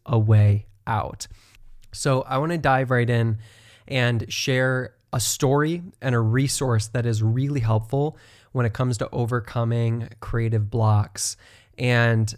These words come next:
of course, then we'll dive into really answering the question and creating some mindset shifts that will really give you a feeling of, of being liberated from some of these blocks.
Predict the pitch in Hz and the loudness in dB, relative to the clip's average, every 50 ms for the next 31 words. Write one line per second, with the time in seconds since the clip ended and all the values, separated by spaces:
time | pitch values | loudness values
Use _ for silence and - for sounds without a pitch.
0 | - _ - - 104 - - 131 123 110 - - - 123 120 123 120 120 117 110 | -14 _ -10 -10 -8 -4 0 0 0 0 0 -2 0 0 0 2 2 0 0 2
1 | 117 113 113 110 117 117 113 110 - - 120 117 117 113 110 113 - - - - | 4 4 4 4 4 2 2 0 -2 0 2 2 4 4 2 0 0 -4 -4 0
2 | 127 131 135 135 - - 127 120 120 113 - - 123 113 113 107 - - 123 113 | 0 2 2 2 0 0 0 2 0 0 0 0 2 2 4 2 2 2 0 0
3 | - - 123 117 117 107 - 139 143 151 165 160 - - 135 123 120 117 117 127 | 0 0 0 0 0 0 0 0 0 0 -2 -4 -4 -2 0 2 4 4 4 2
4 | 131 - - 113 - - - - 120 113 107 - - - - - - - - - | 2 0 -4 -6 -6 -6 -2 2 4 4 4 2 0 -6 -8 -10 -16 -20 -20 -20
5 | - - _ - - 127 127 127 123 120 120 127 135 135 135 135 131 131 131 117 | -20 -20 _ -2 0 0 2 2 0 0 0 0 0 2 2 2 0 0 -2 -4
6 | 90 - - _ _ _ _ _ - 131 131 135 139 131 123 117 107 - - 123 | -6 -12 -16 _ _ _ _ _ -6 -4 -2 0 0 2 2 0 0 -2 -2 -2
7 | 123 127 123 120 113 107 98 98 - - - - 107 107 127 139 156 135 113 107 | 0 0 0 2 2 2 0 -2 -6 -8 -6 -6 -4 -2 -2 -2 0 0 2 2
8 | 107 107 127 131 135 139 143 139 147 143 - - 135 127 - - 131 127 131 123 | 2 2 2 2 0 0 0 0 -2 -4 -4 -4 -4 -4 -2 -2 -2 -2 -2 0
9 | 120 113 110 110 - 117 113 110 110 113 127 139 - - - - | 0 0 -2 -2 -2 0 2 2 2 2 2 0 -4 -10 -12 -12